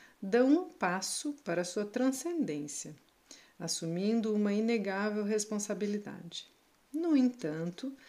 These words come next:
também descobrem, embora não se desejem isso, um inevitável conflito entre seus interesses pessoais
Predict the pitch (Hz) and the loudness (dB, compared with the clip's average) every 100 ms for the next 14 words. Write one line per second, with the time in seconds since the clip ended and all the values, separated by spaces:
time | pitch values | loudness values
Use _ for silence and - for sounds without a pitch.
0 | - _ - 285 208 220 190 180 - 196 | -20 _ 4 6 8 6 4 -2 0 2
1 | 208 214 180 175 165 - - _ - 170 | 4 4 2 -4 -6 -12 -20 _ -6 -4
2 | 156 175 175 160 156 - 147 156 165 165 | 0 2 4 2 -2 -6 -6 -6 -4 -4
3 | 156 160 160 175 226 214 - 165 - - | -4 -6 -4 0 0 0 -4 -8 -12 -20
4 | - - 247 254 240 247 240 247 254 262 | -20 -2 4 6 8 6 4 2 2 2
5 | 269 269 285 277 - 233 240 - 180 180 | 2 2 2 2 2 0 0 -2 -4 -4
6 | 202 202 202 214 208 208 202 208 202 - | -4 -2 0 0 0 0 0 -2 -4 -2
7 | 311 - - 233 233 254 254 | -2 0 0 2 2 2 -2